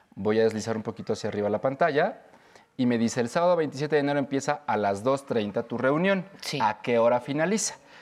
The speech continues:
Speaker 2: A
Speaker 1: En
Speaker 2: las cuatro treinta.
Speaker 1: A las cuatro treinta, perfecto. Entonces, pulso sobre la hora siguiente y recorro el reloj. Cuatro treinta P M.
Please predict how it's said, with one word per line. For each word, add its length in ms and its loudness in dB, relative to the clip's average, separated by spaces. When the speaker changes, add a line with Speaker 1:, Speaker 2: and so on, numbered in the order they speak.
Speaker 2:
A 120 -2
Speaker 1:
En 80 0
Speaker 2:
las 200 -4
cuatro 640 0
treinta. 460 -6
Speaker 1:
A 100 2
las 220 0
cuatro 260 2
treinta, 320 -2
perfecto. 400 -4
Entonces, 460 -4
pulso 260 -2
sobre 280 -2
la 140 4
hora 340 2
siguiente 640 0
y 140 0
recorro 500 -2
el 60 -2
reloj. 320 -10
Cuatro 380 0
treinta 400 -4
P 180 -10
M. 80 -20